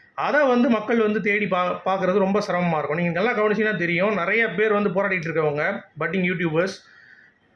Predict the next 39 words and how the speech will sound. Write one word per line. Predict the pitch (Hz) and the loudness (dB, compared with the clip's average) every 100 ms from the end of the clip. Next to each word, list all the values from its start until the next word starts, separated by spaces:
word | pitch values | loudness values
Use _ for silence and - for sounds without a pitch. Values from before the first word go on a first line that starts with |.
| - | -8
நாங்க | 185 254 302 254 220 | -2 0 0 0 2
ஏன் | 220 285 302 254 233 - | 2 2 0 0 -2 -6
இன்னொரு | 220 247 233 214 | 0 2 4 2
டாபிக் | 220 233 226 | 0 2 2
வந்து | 214 | 2
எடுக்கிறது | 214 233 202 | 0 0 0
இல்லை | 196 175 | 0 0
அப்படின்னா, | 156 156 196 | -2 -2 -2
மக்களுக்கு | 170 165 240 214 190 | -4 -2 -2 -2 -2
வந்து | 190 | -2
கான்ட்ரவர்சி | 180 185 185 170 175 | -2 -2 -4 -2 -4
அப்படிங்கிறது | 156 160 151 147 | -4 -2 0 0
தான் | 180 | 0
வந்து | 165 160 | -2 -4
பழக்கம் | 156 165 165 143 | -4 -4 -4 -4
அப்படிங்கிறது | 139 147 143 143 | -4 -2 -2 -2
தான் | 175 | -2
பாயிண்ட். | 156 156 151 - - _ - - _ _ | -4 -4 -6 -10 -16 _ -20 -20 _ _
சரியா? | - 151 160 | -8 -4 -2
மொத | 151 196 226 | 0 0 2
மொத | 226 262 240 | 2 0 0
பேசினவங்களுக்கு | 233 226 220 214 202 202 | 0 0 0 0 0 0
அது | 247 202 | 0 0
வந்து | 196 180 | 0 0
ரெஸ்பெக்ட்ஸ் | 175 - 180 | -2 -6 -6
வந்து | 190 185 185 | -4 -2 -2
கண்டிப்பா | 165 165 180 | -4 -2 -2
இருக்கும். | 156 165 170 190 | -2 -2 -2 -2
அது | 160 156 | 0 0
வந்து | 151 160 | 0 -2
நிறைய | 156 160 156 | -2 -2 -2
பேர் | 160 | -2
வந்து | 156 160 160 | -2 -4 -4
ஷேர் | 170 | -4
பண்ணிடுவாங்க, | 160 156 143 151 | -4 -2 0 -2
அதனால | 185 170 170 | -2 -2 -2
அவங்களுக்கு | 156 143 | -2 -2
ரீச் | 190 196 | -4 -4
இருக்கும். | 139 - | -8 -8